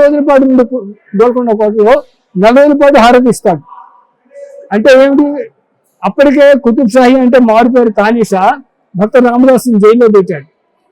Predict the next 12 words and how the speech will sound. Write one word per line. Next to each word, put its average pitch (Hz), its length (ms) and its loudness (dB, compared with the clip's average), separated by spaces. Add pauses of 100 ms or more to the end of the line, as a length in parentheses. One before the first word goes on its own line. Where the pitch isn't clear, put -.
కాబట్టి 247 220 2
భక్త 226 200 0
రామదాసుని 277 640 2
రామాయణ 262 420 0
ఎక్కడికి 254 380 2
జైల్లో 247 260 2
పెడతావా 233 500 -2
అని 226 260 -2
తిరిగి 226 320 -2
ఒక్క 208 160 -8
మాట 208 320 -2
అనకుండా, 226 520 -4